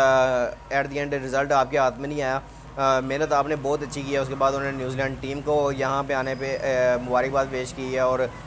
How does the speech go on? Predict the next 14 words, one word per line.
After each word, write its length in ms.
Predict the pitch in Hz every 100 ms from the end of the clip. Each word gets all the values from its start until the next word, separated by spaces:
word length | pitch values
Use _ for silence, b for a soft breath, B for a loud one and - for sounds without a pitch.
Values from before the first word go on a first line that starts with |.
| -
खुश 180 | 147 151
आमदीद 380 | 139 139 143 147
कहा, 200 | 143 139
तो 120 | 160
एक 200 | 156 156
अच्छा 280 | 135 160 147
गेस्चर 400 | 143 127 156 147
निकला, 380 | 135 139 139 135 B B -
अ, 180 | 135 135
शाहिद 280 | 131 147 151
भाई 160 | 147 135
की 80 |
तरफ 260 | 135 135 131
से। 180 | 139